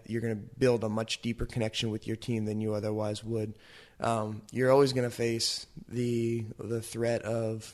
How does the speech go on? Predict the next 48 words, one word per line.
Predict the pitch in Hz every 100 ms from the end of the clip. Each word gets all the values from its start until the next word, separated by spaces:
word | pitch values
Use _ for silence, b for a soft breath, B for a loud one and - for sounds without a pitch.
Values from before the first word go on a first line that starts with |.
| - -
folks | 120 120 -
leaving | 110 117 117
and | 113 110
going | 113
to | 110
other | 107
companies, | - 120 113 107
and | 113
as | 113
the | 113
market | 110 110 104
be-, | - - -
continues | 120 117 107
to | 104
mature, | 104 117
you're | 110
gonna | 107
see | - 120
that | 104
more | 107 110
and | 113
more. | 107
But | 104 107 b b b b -
I |
think | 117 117
if | 120
we | 113
can | 113
invest | 107 117 -
time | 131 113 117 113 107 -
figuring | 117 113 110
out | 98
where | 117 120
we're | 120
trying | 120 110
to | 110
go | 113 110
and | 104
getting | 110 110
people | - 117 110
who | 107
wanna | 104 110 107
be | 110
on | 107
that | 104 101
train | - 110 104
with | 113 104
us, | 98